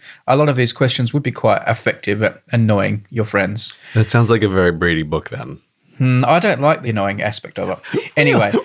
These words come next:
Speaker 2: Really? 'Cause I think you are the king of asking needling, annoying questions of people when you're interviewing them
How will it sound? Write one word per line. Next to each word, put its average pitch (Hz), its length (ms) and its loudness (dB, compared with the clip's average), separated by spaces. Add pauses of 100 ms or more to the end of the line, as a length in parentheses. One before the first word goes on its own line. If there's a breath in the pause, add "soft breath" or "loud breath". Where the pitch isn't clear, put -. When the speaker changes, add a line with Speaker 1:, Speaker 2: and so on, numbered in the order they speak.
Speaker 2:
Really? 311 380 2
'Cause 165 320 -4
I 196 100 4
think 208 240 -2
you 135 140 -2
are 190 100 4
the 160 120 -2
king 160 540 -2
of 131 160 0
asking 107 720 -2 (220 soft breath)
needling, 143 960 2
annoying 120 600 2
questions 113 480 -2
of 90 120 -2
people 95 280 -2
when 87 160 -2
you're 87 120 -4
interviewing 92 500 -4
them 78 260 -4